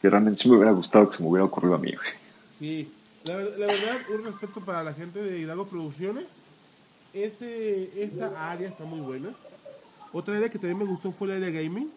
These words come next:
Speaker 2: o el área gamer. Este, ellos la hacen cada año, ciertamente. Pero esta vez tuvo su área para que tú llevaras tu consola y jugaras ahí. Esto años pasados no lo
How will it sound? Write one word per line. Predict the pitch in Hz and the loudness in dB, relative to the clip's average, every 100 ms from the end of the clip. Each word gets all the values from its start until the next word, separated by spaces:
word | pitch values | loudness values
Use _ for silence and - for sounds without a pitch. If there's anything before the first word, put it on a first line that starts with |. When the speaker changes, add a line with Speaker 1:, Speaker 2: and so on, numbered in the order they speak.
| - 139 | -16 -12
Speaker 2:
o | 139 | -8
el | 139 | -6
área | 151 170 | -4 -4
gamer. | 151 156 180 302 - _ _ _ _ _ _ _ - - | -4 -4 -6 -8 -12 _ _ _ _ _ _ _ -20 -8
Este, | 135 131 127 - - 143 - | -4 -4 -6 -12 -10 -10 -4
ellos | 180 208 | 0 2
la | 208 | 0
hacen | 196 196 | -4 -8
cada | 190 175 | -10 -8
año, | 190 160 127 | -6 -8 -8
ciertamente. | 123 143 151 170 147 139 _ _ _ _ _ _ - | -12 -10 -8 -8 -12 -20 _ _ _ _ _ _ -4
Pero | 170 | -2
esta | 185 190 | -2 -2
vez | 208 220 214 | -2 -2 -4
tuvo | 214 226 | -6 -6
su | 214 185 | -6 -4
área | 180 196 202 | -2 -4 -4
para | 180 165 151 147 | -8 -6 -6 -6
que | 151 | -10
tú | 143 175 | -12 -8
llevaras | 190 208 214 | -6 -4 -8
tu | 208 | -10
consola | 160 143 139 175 262 - _ _ _ _ _ | -10 -10 -8 -8 -8 -12 _ _ _ _ _
y | 135 | -14
jugaras | 135 139 139 139 | -8 -6 -8 -8
ahí. | 139 156 151 _ _ _ _ _ - - - - - - - _ _ - - | -10 -10 -14 _ _ _ _ _ -20 -20 -20 -20 -20 -20 -20 _ _ -20 -8
Esto | 180 196 220 | -4 -4 -4
años | 208 214 208 | -4 -4 -6
pasados | 165 190 190 | -8 -6 -6
no | |
lo | 180 | -4